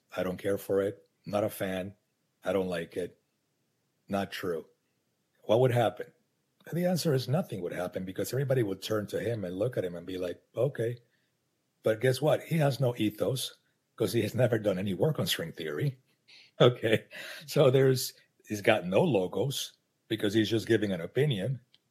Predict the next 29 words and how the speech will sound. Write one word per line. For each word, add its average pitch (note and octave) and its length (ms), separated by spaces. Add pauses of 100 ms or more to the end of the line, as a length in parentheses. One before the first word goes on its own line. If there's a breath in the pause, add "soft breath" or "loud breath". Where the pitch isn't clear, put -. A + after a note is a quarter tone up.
(160)
based G2+ 300
on F#2+ 60
how F2+ 180
he E2+ 120
feels C#3+ 380
about F2 180
a F2+ 60
particular - 480
topic. D#3 380
So A2+ 300 (600 soft breath)
you B2 200
see F3 260
more E3 240
and B2+ 120
more A#2+ 480
opinions F3+ 760
like G2 240 (160)
that, G#2+ 420
that - 140
have G#2 240
no D3+ 260
ethos, E2+ 540 (120)
that A2 120
have G#2 200
no A#2 180
logos, C3 560
and F#2+ 140
are F#2 120
a F2+ 80